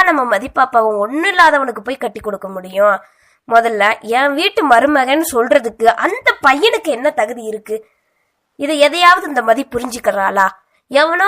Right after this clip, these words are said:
ஒருத்தனுக்காக நம்ம எல்லாரையும் தூக்கி எறிஞ்சிட்டு சாக போயிட்டாடா என் பொண்ணு. இவன் என்னடானா எவ்வளோ ஒருத்திய கட்டி வச்சாதான் பொறுப்பை ஏத்துக்குவேன்னு சொல்றான். நான் தானே அதுகளை பெத்தேன், அப்ப என் பேச்சு தானே கேட்கணும்.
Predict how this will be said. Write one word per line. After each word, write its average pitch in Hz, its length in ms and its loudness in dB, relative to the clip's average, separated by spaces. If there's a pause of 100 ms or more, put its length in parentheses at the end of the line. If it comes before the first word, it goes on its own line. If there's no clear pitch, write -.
ஒருத்தனுக்காக 247 920 -2
நம்ம 247 220 -2
எல்லாரையும் 370 500 2
தூக்கி 349 280 -8
எறிஞ்சிட்டு 269 400 -6
சாக 349 380 0 (120)
போயிட்டாடா 349 420 2 (100)
என் 294 180 2
பொண்ணு. 285 280 2 (1000)
இவன் 302 240 0
என்னடானா 277 580 2 (160)
எவ்வளோ 247 380 -2
ஒருத்திய 240 340 -4
கட்டி 220 260 -4
வச்சாதான் 226 680 0
பொறுப்பை 254 400 -2
ஏத்துக்குவேன்னு 208 640 -2
சொல்றான். 202 340 -4 (640)
நான் 277 280 4
தானே 381 200 4
அதுகளை 262 320 2
பெத்தேன், 214 460 -2 (160)
அப்ப 226 440 0
என் 247 260 2
பேச்சு 349 280 0
தானே 392 200 4
கேட்கணும். 370 540 2